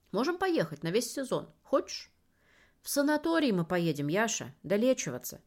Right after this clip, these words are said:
А еще лучше к морю, если, конечно, вся эта свистопляска с карантинами закончится». «Кажется мне, что свистопляска, как ты выразилась, надолго»,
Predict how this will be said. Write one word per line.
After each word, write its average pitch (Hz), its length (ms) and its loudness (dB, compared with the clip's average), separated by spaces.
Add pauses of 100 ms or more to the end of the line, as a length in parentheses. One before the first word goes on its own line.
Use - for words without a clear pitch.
(180)
А 165 100 -2
еще 294 220 4
лучше 262 240 -2
к - 60 -14
морю, 165 400 0 (320)
если, 170 240 -2
конечно, 156 340 0
вся 156 140 -2
эта 147 100 -2
свистопляска 147 600 -2
с - 60 -12
карантинами 143 500 -4
закончится». - 600 -10 (880)
«Кажется 277 460 0
мне, 147 200 -2
что 170 180 -6
свистопляска, 202 760 -2
как - 180 -8
ты 156 100 -2
выразилась, 143 580 -4
надолго», 202 540 -4